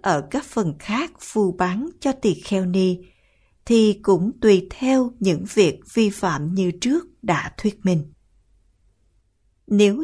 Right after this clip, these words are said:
tỳ kheo ni dùng pháp không căn cứ, phu bán cho tỳ kheo ni khác, cũng phạm tội tăng tàn.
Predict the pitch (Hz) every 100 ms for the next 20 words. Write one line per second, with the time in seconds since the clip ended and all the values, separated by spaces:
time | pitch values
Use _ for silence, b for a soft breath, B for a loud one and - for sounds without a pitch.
0 | - 196 - 190 185 185 190 185 180 175
1 | 190 160 - 254 359 - 240 202 185 190
2 | 175 185 202 339 b b b b _ -
3 | 240 214 196 190 208 330 - - 233 226
4 | 226 202 151 - 185 180 180 170 - 220
5 | 320 - b b b b b b 226 170
6 | 180 - 196 165 - 185 156 156 269 254
7 | 247 190 175